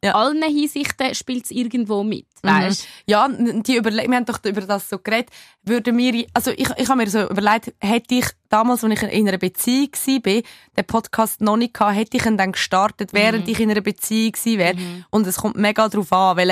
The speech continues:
Speaker 1: Ex, dass ich jetzt denke, so fix nicht bei allen, ne?
Speaker 2: Mhm.
Speaker 1: Und das, weißt du, so nur schon den Mut haben. Und jetzt
Speaker 2: Mhm.
Speaker 1: ist er halt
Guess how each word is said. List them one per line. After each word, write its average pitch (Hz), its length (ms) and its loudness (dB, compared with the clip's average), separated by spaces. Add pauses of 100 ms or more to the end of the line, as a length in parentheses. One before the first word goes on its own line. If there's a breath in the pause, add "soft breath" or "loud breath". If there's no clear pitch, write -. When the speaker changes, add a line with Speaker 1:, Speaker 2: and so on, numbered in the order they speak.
Speaker 1:
Ex, 196 160 -4
dass 202 140 0
ich 208 120 0
jetzt - 300 0
denke, 220 480 2 (280 loud breath)
so 233 340 0 (640)
fix - 340 -2
nicht 277 220 0
bei - 120 0
allen, 165 320 0
ne? 196 200 0 (260 soft breath)
Speaker 2:
Mhm. 185 120 -12
Speaker 1:
Und 226 120 0
das, 214 220 -6
weißt 247 260 0
du, 277 40 0
so 247 40 2
nur 254 120 2
schon 247 120 -6
den 214 140 2
Mut 247 320 2 (120)
haben. 208 260 2
Und 220 180 0
jetzt 208 380 0
Speaker 2:
Mhm. - 40 -2
Speaker 1:
ist 220 140 0
er 190 100 -2
halt 165 220 0